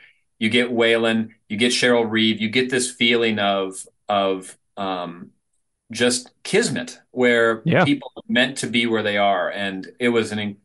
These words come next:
Speaker 1: yeah, what a, what a trade. I mean, and like you said, it's, sometimes it's not about what you lose. You lose Tina
Speaker 2: Yes.
Speaker 1: Charles, you lose
Speaker 2: Right.
Speaker 1: Renee Montgomery. Like,
Speaker 2: Yes.
Speaker 1: these are good players. Mon-, Montgomery came back and won some titles with the Lynx. Like,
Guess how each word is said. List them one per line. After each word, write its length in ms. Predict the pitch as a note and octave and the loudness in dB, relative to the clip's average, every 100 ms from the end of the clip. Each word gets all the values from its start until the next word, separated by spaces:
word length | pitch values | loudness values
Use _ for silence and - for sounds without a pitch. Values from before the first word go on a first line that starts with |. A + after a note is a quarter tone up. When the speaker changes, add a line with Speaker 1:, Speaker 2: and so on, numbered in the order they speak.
| A#2 B2 | -12 -2
Speaker 1:
yeah, 260 | C3+ A2 - | 2 0 0
what 160 | B2 D#3+ | 0 2
a, 100 | D3+ | 2
what 160 | D3+ A3+ | 2 0
a 60 | |
trade. 400 | - A#3 C#4+ - C3+ | 2 4 4 2 -2
I 60 | |
mean, 160 | D#3 E3 | -2 -2
and 100 | E3+ | 0
like 160 | G#3+ | 0
you 60 | G#3+ | 0
said, 380 | - A#3 E3+ - - _ _ | 2 2 2 -4 -20 _ _
it's, 180 | - | -2
sometimes 300 | - B3+ C4+ | -2 0 0
it's 120 | A3+ A3+ | 0 0
not 160 | A#3 | 0
about 280 | G3 A3+ G#3 | 2 2 2
what 180 | F#3 F#3+ | 0 0
you 100 | F#3 | -4
lose. 560 | F3+ G3 B2+ A2+ - - | -2 -2 -2 -4 -8 -10
You 160 | D#3+ F#3+ | -2 2
lose 220 | B3+ B3 | 4 4
Tina 200 | B3 B3 | 4 4
Speaker 2:
Yes. 80 | - | 4
Speaker 1:
Charles, 420 | G#3+ C#4+ - - | 4 4 2 -4
you 160 | - G3 | -4 0
lose 140 | B3 | 2
Speaker 2:
Right. 80 | B3+ | 4
Speaker 1:
Renee 120 | A#3+ A3 | 4 4
Montgomery. 560 | G#3+ G3+ A#3+ B3+ D3 | 2 0 -2 0 2
Like, 200 | C3 C#3 | 2 2
Speaker 2:
Yes. 300 | C#3+ - - | 4 2 0
Speaker 1:
these 100 | G#3+ - | -12 -10
are 240 | - - | -2 -2
good 80 | D3 | 2
players. 280 | G#3 F#3 E3 | 2 2 0
Mon-, 180 | G3+ | 0
Montgomery 420 | G3 G#3+ A3 D#4+ D4 | 2 2 2 0 -2
came 200 | F#3+ E3+ | -2 0
back 220 | G#3 C4 | 0 0
and 100 | D#3+ | -2
won 140 | D#3+ | -4
some 120 | E3 | -4
titles 280 | D3 A3 G3 | -2 0 0
with 100 | A#2+ | -6
the 80 | G#2+ | -10
Lynx. 300 | G#2 G2+ - | -8 -8 0
Like, 220 | B2 A#2+ | 0 0